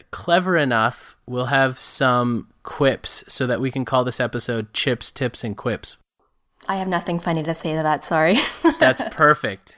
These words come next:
Speaker 1: That's a bad start for us. That's okay. All right, we'll aspire to some quips.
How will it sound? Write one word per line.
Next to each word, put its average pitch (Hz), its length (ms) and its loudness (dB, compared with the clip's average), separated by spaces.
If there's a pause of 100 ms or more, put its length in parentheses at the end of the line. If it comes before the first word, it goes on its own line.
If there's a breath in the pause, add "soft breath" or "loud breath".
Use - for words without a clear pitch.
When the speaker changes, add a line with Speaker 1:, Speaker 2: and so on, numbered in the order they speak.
(200)
Speaker 1:
That's 143 220 0
a 139 60 0
bad 131 260 4
start 117 300 2
for 107 160 -6
us. 95 380 -6
That's 120 180 0
okay. 107 460 0
All 139 80 4
right, 120 240 4
we'll 160 220 6
aspire 156 480 6
to 151 120 -4
some 135 160 -4
quips. - 420 -4